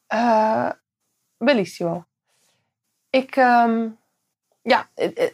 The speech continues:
goed, een investering doen is gewoon heel <laughs> belangrijk in je bedrijf. Niet alleen de machines, maar ook de tijd die je investeert en ook het geld dat je uitgeeft aan experts om je te helpen met het zetten van de volgende stap.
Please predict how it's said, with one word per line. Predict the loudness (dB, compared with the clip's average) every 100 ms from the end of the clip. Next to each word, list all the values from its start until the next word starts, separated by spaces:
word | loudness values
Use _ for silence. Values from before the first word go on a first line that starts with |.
| -6
goed, | -4 -2 -2 0
een | 0
investering | 2 2 4 4
doen | 2 2
is | -2
gewoon | 0 0
heel | 2 2
<laughs> | 2
belangrijk | 2 2 2 2
in |
je | 0
bedrijf. | 0 2 2 0 -2
Niet | -2 2
alleen | 2
de | 0
machines, | -2 -4 -2 -4 -2
maar | -2 2
ook | 2
de | 2
tijd | 2 2 2
die | -4
je |
investeert | -4 -4 -4 -4
en | -4 2
ook | 2 2
het | -2 0
geld | 2 2
dat | 2
je | 2
uitgeeft | 0 0 -2 -6 -4
aan | -4 -2
experts | -2 -2 0 2 0
om | 0
je | 0
te | 2
helpen | 2 2 2 0
met | -2 -2
het | -6 -2
zetten | -2 -2
van | -2 -2
de | -2
volgende | -2 -2 -4 -4
stap. | -2 -2